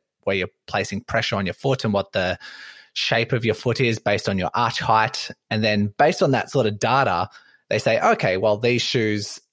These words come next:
uh, will be best for you." They say, "Okay, you have flat feet, so you need more support. You have high feet, so you might need orthotics or something."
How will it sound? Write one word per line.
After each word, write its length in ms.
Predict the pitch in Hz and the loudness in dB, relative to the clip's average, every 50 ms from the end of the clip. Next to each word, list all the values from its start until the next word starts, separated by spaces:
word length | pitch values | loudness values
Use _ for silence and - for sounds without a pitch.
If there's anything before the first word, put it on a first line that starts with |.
| _ | _
uh, 120 | - 92 - - | -6 -6 -6 -6
will 180 | - 120 123 120 | -2 -2 0 0
be 100 | 117 110 | 0 -2
best 360 | 110 - 120 107 - - - | 0 0 -2 -2 -2 -4 -4
for 60 | - 113 | -4 -4
you." 280 | 95 90 87 85 85 92 - | -2 -2 -2 -2 -4 -2 -2
They 100 | 98 92 | -4 -2
say, 340 | - - 95 92 90 90 - - | 0 -2 -2 -2 -2 -4 -4 -4
"Okay, 400 | 117 - - 107 92 90 87 - - | -6 -4 -2 -2 -2 -2 -4 -6 -6
you 180 | 107 101 95 | -6 -4 -4
have 260 | - - - 90 87 - | -4 -4 -4 -4 -4 -4
flat 280 | - - 156 - - | 0 0 0 0 0
feet, 300 | - - 139 143 135 - | -2 0 0 0 -2 -4
so 180 | - - - 98 | -8 -4 -4 -2
you 160 | 92 90 92 | -2 -2 -2
need 240 | 92 87 87 92 - | -2 -4 -4 -4 -6
more 160 | 90 87 90 | -6 -4 -4
support. 560 | - - - - - - 135 135 131 - - - - - - - - _ | -6 -10 -6 -2 0 2 2 2 0 -4 -12 -14 -18 -18 -18 -18 -14 _
You 120 | - 101 | -6 -2
have 200 | - 107 95 82 | 0 -2 -2 -2
high 240 | - - 120 120 127 | -2 0 2 2 2
feet, 280 | 123 - 131 131 127 127 | 2 0 0 0 0 0
so 100 | - 113 | -2 0
you 160 | 98 95 95 | 0 0 0
might 240 | 98 98 98 78 95 | 0 0 0 0 -2
need 160 | 104 98 95 | -2 0 0
orthotics 420 | 90 - - 113 113 117 107 - | -2 0 0 0 0 0 0 -2
or 60 | 110 104 | -4 -2
something." 480 | - 113 117 - 117 107 104 113 - | -2 -2 -2 0 0 0 0 -2 -4